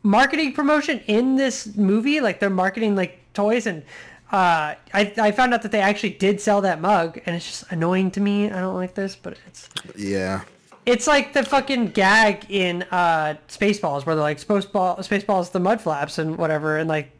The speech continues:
Speaker 1: like, it's like if they actually went and did that. <laughs>
Speaker 2: Yeah.
Speaker 1: Um,
Speaker 2: Or they, they coulda did it, you know, there's a way to do it, you know,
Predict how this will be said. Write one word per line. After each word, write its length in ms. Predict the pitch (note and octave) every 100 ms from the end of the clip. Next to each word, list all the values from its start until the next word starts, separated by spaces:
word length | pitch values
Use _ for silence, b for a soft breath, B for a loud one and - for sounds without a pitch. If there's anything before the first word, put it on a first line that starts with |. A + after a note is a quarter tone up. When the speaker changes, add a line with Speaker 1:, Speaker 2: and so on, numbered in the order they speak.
| -
Speaker 1:
like, 340 | F#3 D3 - F3
it's 200 | D#3 E3
like 180 | D3+ - -
if 160 | D#3+
they 80 | D#3+
actually 240 | D3+ - D#3
went 100 | D#3
and 60 | C#3+
did 140 | C#3+
that. 320 | D3 E3+ E3 -
<laughs> 40 | B B B B B B B -
Speaker 2:
Yeah. 400 | D3 A3 G3 E3
Speaker 1:
Um, 140 | D3+ B2
Speaker 2:
Or 80 |
they, 100 | A#2+ - -
they 180 | A#2 B2+
coulda 220 | D#3 D3
did 180 | C3 C3
it, 140 | C3+ G#2+ - A#2 C3+
you 220 | D3 D3
know, 220 | B2 A#2
there's 260 | A2+ D3 E3
a 100 | G#2+ -
way 460 | G2+ F#2 F#2 G2+ G2
to 160 | -
do 220 | E2+ F#2+ G2
it, 160 | F#2+ - _ -
you 160 | A2 G#2+
know, 440 | F#2 F#2 F#2